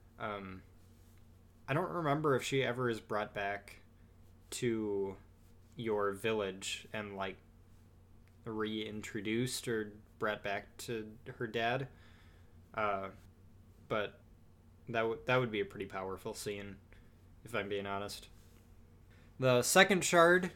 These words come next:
you're, the second piece of the mirror you're gonna find is in the Temple of Time. So you're gonna make your way back to the place you got the Master Sword in the Lost Woods,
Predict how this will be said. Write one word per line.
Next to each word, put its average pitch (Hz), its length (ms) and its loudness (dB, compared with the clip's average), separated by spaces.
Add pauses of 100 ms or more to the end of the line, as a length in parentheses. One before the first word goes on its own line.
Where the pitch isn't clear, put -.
you're, 139 460 4
the 135 140 -2
second 147 300 2
piece 147 220 2
of 131 60 -6
the 127 60 0
mirror 120 320 2
you're 113 180 0
gonna 113 140 0
find 107 360 -2
is 110 460 -4
in 110 200 -6
the 107 80 -4
Temple 123 300 0
of 107 100 -2
Time. 120 460 0 (800)
So 123 280 4
you're 127 240 4
gonna 147 120 4
make 143 180 4
your 135 100 4
way 131 140 6
back 117 480 2 (220)
to 117 420 -2
the 110 80 -6
place 117 340 -2
you 120 60 0
got 113 120 0
the 113 60 -6
Master 120 380 0
Sword 117 340 0
in 123 60 -4
the 117 60 -2
Lost 110 360 -2
Woods, 117 460 0